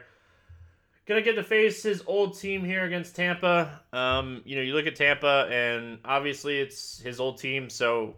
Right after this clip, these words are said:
you know, they're gonna have some data on him here. The numbers haven't been great for Ramirez. He's just not a high strikeout guy. He's allowed a bunch of home runs to lefties this season. Forty-five point six percent hard contact to lefties, two point four eight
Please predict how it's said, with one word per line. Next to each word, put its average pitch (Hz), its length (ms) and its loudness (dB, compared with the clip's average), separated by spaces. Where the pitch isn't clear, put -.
you 110 100 -14
know, 107 60 -8
they're 104 140 -8
gonna 123 240 -8
have 120 160 -4
some 113 100 -18
data 113 260 0
on 110 220 -4
him 110 140 -10
here. 117 480 0
The 165 80 -4
numbers 220 480 10
haven't 202 320 4
been 175 200 2
great 175 500 6
for - 280 -2
Ramirez. 151 1000 6
He's 151 220 -10
just 180 180 -6
not 156 160 4
a 156 80 6
high 147 220 8
strikeout 139 560 2
guy. 131 220 6
He's 123 100 0
allowed 135 240 4
a 120 80 2
bunch 139 300 0
of 147 80 -4
home 143 140 -2
runs 135 260 0
to 123 60 -4
lefties 123 520 2
this 127 180 -8
season. 127 680 -2
Forty-five 156 600 6
point 131 240 0
six - 240 -2
percent 139 300 -2
hard 127 180 4
contact 131 520 4
to 131 40 -2
lefties, 127 680 2
two 143 160 -6
point 139 280 -2
four 123 200 -2
eight 127 300 -2